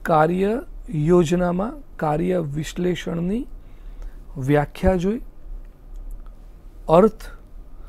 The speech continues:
અને તેમાં પણ કાર્ય વર્ણન અને કાર્ય સ્પષ્ટીકરણ વિશે માહિતી મેળવી અને આ આટલો વિષયને સમજવાનો આપણે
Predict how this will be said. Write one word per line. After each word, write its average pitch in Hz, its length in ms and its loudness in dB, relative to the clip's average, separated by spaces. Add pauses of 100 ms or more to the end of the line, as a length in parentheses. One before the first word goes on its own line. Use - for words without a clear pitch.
(320)
અને 175 160 0
તેમાં 185 420 0 (520)
પણ 254 220 0 (540)
કાર્ય 170 400 4
વર્ણન 202 680 4 (640)
અને 185 320 0 (680)
કાર્ય 170 500 0 (380)
સ્પષ્ટીકરણ 170 960 -2 (200)
વિશે 151 260 -4
માહિતી 143 440 -2
મેળવી 139 360 -4 (1900)
અને 185 260 0 (680)
આ 160 240 -2 (440)
આટલો 156 240 -6
વિષયને 151 440 -4
સમજવાનો 143 560 -6
આપણે 175 300 -8